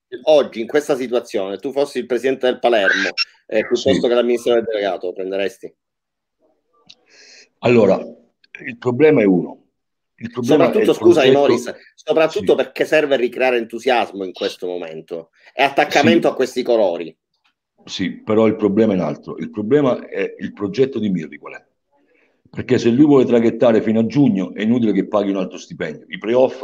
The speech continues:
Speaker 2: con Boscaglia li fai. Quindi il problema è uno. Se lui vuole puntare per quest'anno devo fare i playoff, anche se non li vinco, però vado con quell'allenatore che prenderò adesso, che tolgo Boscaglia, il prossimo anno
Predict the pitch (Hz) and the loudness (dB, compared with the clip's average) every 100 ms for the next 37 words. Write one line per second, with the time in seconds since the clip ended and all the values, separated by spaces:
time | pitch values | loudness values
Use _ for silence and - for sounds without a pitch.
0 | 95 - 98 92 95 - 123 90 92 - | -14 -6 -4 -2 -2 0 0 2 0 -2
1 | 82 - _ _ _ _ _ _ _ _ | -6 -6 _ _ _ _ _ _ _ _
2 | _ _ _ - 131 117 117 120 139 160 | _ _ _ -6 0 0 2 2 4 4
3 | 135 - 113 92 - - 120 117 147 180 | 4 4 4 4 -2 -8 -4 0 2 2
4 | 151 139 110 92 - - 127 139 131 131 | 4 4 4 0 -4 -12 -6 -4 2 2
5 | 107 92 78 - _ - 127 120 90 82 | 4 2 -4 -10 _ -6 2 2 2 -2
6 | 76 - - 120 120 131 123 113 92 101 | -8 -12 -6 -4 0 2 4 2 2 0
7 | 107 101 92 90 101 120 110 - - 127 | 0 2 0 0 0 2 2 0 -2 -6
8 | - _ _ _ - 120 113 110 120 131 | -6 _ _ _ -2 0 2 2 2 4
9 | 131 127 110 113 92 92 110 101 92 92 | 6 4 4 2 2 2 2 2 0 0
10 | 110 110 110 113 110 92 - - 104 104 | 0 2 2 2 2 0 -4 -4 -2 0
11 | 107 101 107 92 - 80 - 90 90 87 | 2 4 4 2 -4 -14 -8 -6 -6 -6
12 | 92 - 95 82 78 95 - 95 104 98 | -8 -4 -2 -2 -8 -14 -12 -8 -8 -6
13 | 85 | -10